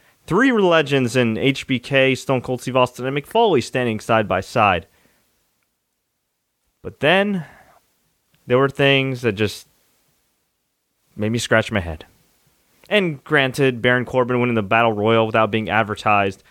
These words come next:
or Zack Ryder, of all people, winning the I C title, eh, you know, that, that kinda made me scratch my head. But there were other things that made me scratch my head.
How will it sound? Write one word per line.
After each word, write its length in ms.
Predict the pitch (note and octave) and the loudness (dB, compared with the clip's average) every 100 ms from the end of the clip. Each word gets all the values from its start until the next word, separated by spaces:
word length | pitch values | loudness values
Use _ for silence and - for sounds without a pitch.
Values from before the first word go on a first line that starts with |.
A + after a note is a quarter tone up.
| _ | _
or 140 | C3 C3 | -2 0
Zack 340 | B2 B2+ - | 2 0 0
Ryder, 200 | A#2+ A#2+ | 2 2
of 100 | A2 | 2
all 100 | A2+ | 0
people, 300 | - A#2+ A2+ | 0 -6 -4
winning 180 | A2+ A2+ | -4 0
the 60 | |
I 100 | A2 | 0
C 160 | G#2+ A#2+ | 0 -4
title, 480 | - A2 G#2+ G#2 G2+ _ _ _ _ | -2 0 0 0 -4 _ _ _ _
eh, 260 | D#3 D#3 C#3 | -2 0 -2
you 120 | - D#3+ | -6 -2
know, 140 | D3+ | 0
that, 220 | D#3+ D#3+ | 0 0
that 160 | D#3+ C#3+ | -2 -2
kinda 200 | D#3 C#3+ | -2 0
made 160 | C#3 | 0
me 80 | B2+ | -2
scratch 380 | A2+ - A2 - | -4 -2 -2 -2
my 140 | F#2+ | -8
head. 260 | F2 E2+ - _ _ _ _ _ _ _ | -8 -12 -16 _ _ _ _ _ _ _
But 100 | D3+ | 0
there 100 | F3+ | 4
were 300 | F3 E3+ F3 | 4 4 2
other 180 | G3+ E3+ | 2 2
things 240 | C3+ A2+ | 2 0
that 80 | A2+ | 0
made 100 | A2 | -2
me 80 | G2 | -4
scratch 320 | - F#2+ - | -2 -2 -2
my 120 | F#2+ | -6
head. 240 | F2 D#2+ | -6 -8